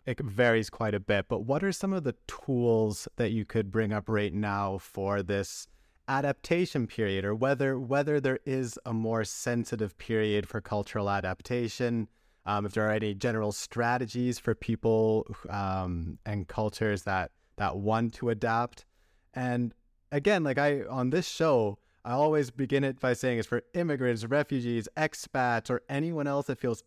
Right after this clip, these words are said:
inescapably foreign, because sometimes people who, who haven't lived in a different country, but their parents come from a different country and they have a completely different value system, they come from a different culture,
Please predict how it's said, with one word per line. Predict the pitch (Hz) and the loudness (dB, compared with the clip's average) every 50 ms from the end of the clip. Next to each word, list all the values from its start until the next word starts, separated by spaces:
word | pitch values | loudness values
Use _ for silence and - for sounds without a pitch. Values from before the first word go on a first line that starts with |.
| _ _ | _ _
inescapably | - 143 143 147 135 - - - - - - - 127 123 120 - 120 104 113 110 92 | -6 -4 -2 -2 -4 -4 -6 -10 -12 -8 -4 -2 -2 0 -2 -2 -4 -4 -2 -4 -4
foreign, | - - - 143 156 147 127 113 107 104 | -4 -6 -6 -2 0 0 2 2 2 0
because | 120 - - 131 - | 0 -2 -2 -4 -4
sometimes | - - 135 135 170 196 - - 123 110 110 101 - - | -4 -2 -2 0 0 -2 -2 -2 -2 -2 -2 -4 -6 -6
people | - 120 113 - - 120 117 113 110 - - _ _ _ _ _ _ - | -4 -4 -4 -2 0 2 2 2 2 0 -4 _ _ _ _ _ _ -10
who, | - - 120 110 107 107 107 110 - 135 | -4 -2 0 2 2 2 0 -2 -4 -4
who | - 123 113 90 | -2 0 0 0
haven't | - - - 117 131 127 120 123 117 - - | -2 -2 -2 0 0 2 2 0 0 -2 -2
lived | 120 113 113 110 98 95 107 | -2 0 2 2 2 2 0
in | 101 | 0
a | 101 | 0
different | 90 107 101 - - 104 92 90 | 0 -2 -2 -2 -4 -6 -6 -6
country, | - - 98 95 95 - - 104 104 107 - - _ _ _ - _ | -6 -6 -4 -4 -4 -4 -4 -4 -4 -4 -6 -10 _ _ _ -8 _
but | - 101 - | -6 -2 0
their | 113 107 - | 0 0 0
parents | - - - 139 143 151 147 139 127 110 - | -2 -4 -4 -2 0 2 2 2 0 -2 -4
come | - - 110 101 98 | -4 -4 -2 -2 -2
from | - 110 101 | -2 -2 -2
a | 95 92 - - _ _ - | -2 -2 -6 -10 _ _ -2
different | 110 98 - 104 101 92 - | -2 0 0 -2 -4 -4 -4
country | - 104 98 90 - 107 104 101 | -4 -4 -4 -4 -2 -2 0 0
and | 101 101 | 0 0
they | 104 95 | -2 -2
have | 101 101 92 | -2 -2 -2
a | 92 87 | -4 -4
completely | - 101 98 - - - - - 123 120 123 127 127 123 - 113 113 110 | -4 -6 -6 -6 -8 -12 -10 -6 -4 -2 0 0 0 0 0 -2 -2 0
different | 98 113 107 - - - 101 101 92 101 | 0 0 0 0 -2 -4 -4 -2 -4 -4
value | 92 110 107 107 107 110 113 107 104 101 | -2 0 2 2 2 2 2 0 -2 -4
system, | - - 113 101 - - 107 101 | -4 -4 -4 -4 -4 -2 -2 -2
they | 98 | -2
come | - - 107 | -2 -2 -2
from | 101 101 98 | -2 -2 -2
a | |
different | 92 101 - - 107 101 95 - | -2 -4 -4 -4 -6 -8 -8 -8
culture, | - - 110 110 104 - - 117 110 110 104 | -6 -2 -2 -2 -2 -2 -2 -2 -2 -2 -4